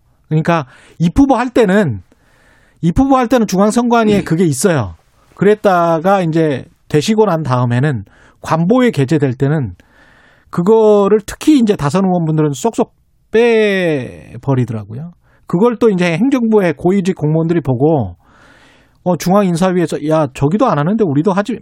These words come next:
Speaker 1: 말자." 뭐 이러면서 서로 간에 지금 지번이랄지 동호수를 공개를 하지 않거든요.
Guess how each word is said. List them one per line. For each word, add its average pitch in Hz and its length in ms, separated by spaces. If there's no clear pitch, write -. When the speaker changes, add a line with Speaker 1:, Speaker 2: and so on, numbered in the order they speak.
Speaker 1:
말자." 143 460
뭐 135 120
이러면서 208 800
서로 330 360
간에 269 220
지금 160 240
지번이랄지 175 680
동호수를 143 420
공개를 139 360
하지 143 160
않거든요. 107 560